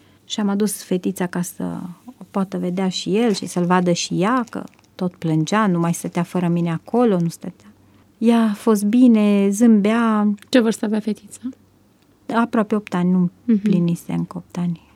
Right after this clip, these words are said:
Speaker 1: Și am sperat că va fi bine. Îmi dăduse la un moment dat doctorița voie să-i fac, uh, gimnastică medicală. Atunci, uh, spre norocul meu, în ultima lună mă lăsau câte o oră lângă el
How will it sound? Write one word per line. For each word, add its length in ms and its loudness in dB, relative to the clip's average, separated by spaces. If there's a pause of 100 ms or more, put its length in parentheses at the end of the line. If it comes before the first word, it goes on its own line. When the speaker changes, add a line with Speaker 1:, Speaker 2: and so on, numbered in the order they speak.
(160)
Speaker 1:
Și 560 -4 (640)
am 160 6
sperat 400 2
că 120 -2
va 100 4
fi 160 -2
bine. 360 0 (760)
Îmi 160 6
dăduse 340 2
la 60 2
un 80 2
moment 180 2
dat 120 0
doctorița 560 -2
voie 300 0
să-i 200 -2
fac, 220 -2 (180)
uh, 500 -2
gimnastică 760 -2
medicală. 720 -4 (420)
Atunci, 560 -2
uh, 240 -2 (340)
spre 300 -4
norocul 420 -2
meu, 260 0
în 120 0
ultima 400 -4
lună 220 0
mă 140 0
lăsau 280 0
câte 280 -6
o 80 0
oră 200 0
lângă 280 -4
el 240 -4